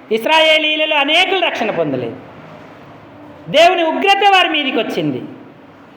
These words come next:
బరబ్బ ఒక సువార్త కూడా రాశాడు, అది అప్రమాణిక గ్రంథాలలో ఉండిపోయింది.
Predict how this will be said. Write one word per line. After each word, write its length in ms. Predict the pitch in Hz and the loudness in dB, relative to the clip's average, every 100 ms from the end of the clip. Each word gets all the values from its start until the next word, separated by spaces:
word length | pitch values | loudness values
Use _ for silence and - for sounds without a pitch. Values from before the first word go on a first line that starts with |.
| - - - - 185 | -20 -20 -20 -10 -2
బరబ్బ 460 | 294 359 359 349 | 0 2 4 4
ఒక 140 | 330 - | 2 0
సువార్త 420 | 330 370 370 359 | 2 2 0 0
కూడా 180 | 339 320 | 2 2
రాశాడు, 400 | 294 294 285 269 | 0 0 -2 -2
అది 120 | 254 | -2
అప్రమాణిక 600 | 254 285 330 320 320 311 | -2 0 2 0 -2 -2
గ్రంథాలలో 680 | 269 262 247 240 220 208 | -2 -2 0 0 0 -2
ఉండిపోయింది. 560 | 190 175 165 147 123 | -2 -4 -2 -4 -4